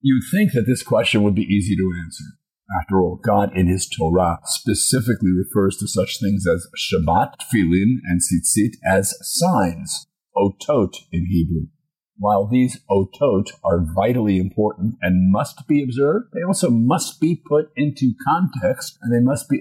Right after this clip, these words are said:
understood for what they are, or else observing them is a wasted effort. Sadly, the fact that God refers to such things as otot, as signs, has little authority nowadays.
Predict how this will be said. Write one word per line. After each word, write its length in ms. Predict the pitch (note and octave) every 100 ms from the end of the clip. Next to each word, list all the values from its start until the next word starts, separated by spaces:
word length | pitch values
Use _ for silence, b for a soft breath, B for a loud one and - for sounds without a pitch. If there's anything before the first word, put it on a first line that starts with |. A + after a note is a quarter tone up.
| A#2+
understood 500 | A#2+ A#2+ - C3 A#2 -
for 80 |
what 200 | A#2 A#2
they 200 | A#2+ G#2+
are, 360 | - D3+ G#2 A2+
or 240 | - G#2
else 300 | G#2+ G#2+ - -
observing 520 | G#2 G2 B2 B2 G#2+
them 180 | G#2 G#2
is 140 | G2+
a 60 | F#2+
wasted 380 | F#2 G#2+ - G2+
effort. 220 | G2 - - _ _ _ _ _ -
Sadly, 640 | - C3 D3+ A2 E2+ A#2+
the 180 | A2 -
fact 300 | C#3 B2+ -
that 220 | A2 G2 -
God 280 | G#2+ A2
refers 440 | F#2+ G2 A2+ B2 -
to 100 | B2
such 320 | - F2 -
things 240 | G#2+ G2+ G#2+
as 320 | A2 G#2+ G2+ - -
otot, 560 | F#2 F2 - D#2+ B2+ - _
as 280 | E2+ E2+ -
signs, 500 | F2 E2+ E2+ C#3+ - -
has 120 | A2+
little 380 | C3+ D3 D#3 C#3
authority 500 | - B2+ B2+ G2+ F2+
nowadays. 760 | E2+ D#2+ E2 D#2+ - - -